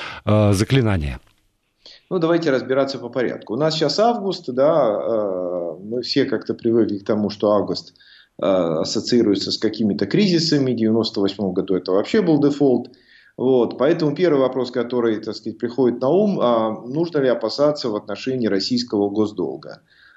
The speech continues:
Speaker 2: А, ответ, с моей точки зрения, здесь ясен. Э,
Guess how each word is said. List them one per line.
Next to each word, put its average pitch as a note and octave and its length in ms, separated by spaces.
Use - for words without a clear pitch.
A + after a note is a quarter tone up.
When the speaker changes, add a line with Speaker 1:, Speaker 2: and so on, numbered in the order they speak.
Speaker 2:
А, G2 400
ответ, F3 340
с - 60
моей C#3+ 180
точки C3+ 320
зрения, A#2+ 460
здесь A#2+ 360
ясен. F#3 600
Э, A2+ 420